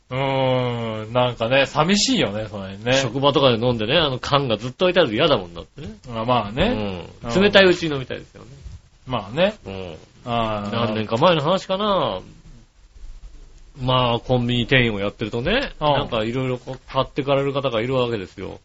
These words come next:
Speaker 1: うん。
Speaker 2: で、あれは夏、子供たちが、なんでしょうね、こう、何人か集まってホテル合宿みたいなのがあったんですかね。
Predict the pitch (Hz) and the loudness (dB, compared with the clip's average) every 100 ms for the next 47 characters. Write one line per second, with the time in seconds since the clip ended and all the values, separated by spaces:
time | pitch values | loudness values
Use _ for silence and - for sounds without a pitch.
0 | - 170 151 123 101 87 _ _ _ _ | 0 4 6 4 0 -8 _ _ _ _
1 | _ - 113 110 107 110 110 123 139 - | _ -12 -2 2 2 2 -2 -2 -4 -6
2 | 202 208 - _ _ _ _ _ _ _ | -2 -2 -2 _ _ _ _ _ _ _
3 | _ _ _ _ _ - 151 196 220 160 | _ _ _ _ _ -2 2 2 4 2
4 | 123 107 104 95 - _ _ _ _ _ | 2 2 4 2 -2 _ _ _ _ _
5 | _ _ _ 120 123 104 107 110 135 123 | _ _ _ -8 -6 -4 -6 -4 -4 0
6 | 107 98 87 92 95 101 - - - _ | 0 0 -4 -6 -10 -14 -20 -20 -20 _
7 | _ - - 139 180 151 110 104 120 120 | _ -20 -8 0 0 0 0 0 0 -2
8 | 107 120 165 156 185 170 - 131 104 95 | -2 0 2 4 4 4 -2 -2 -2 -4
9 | 87 98 139 - 87 90 - 139 214 | 0 0 0 -2 -6 -8 -10 -8 -8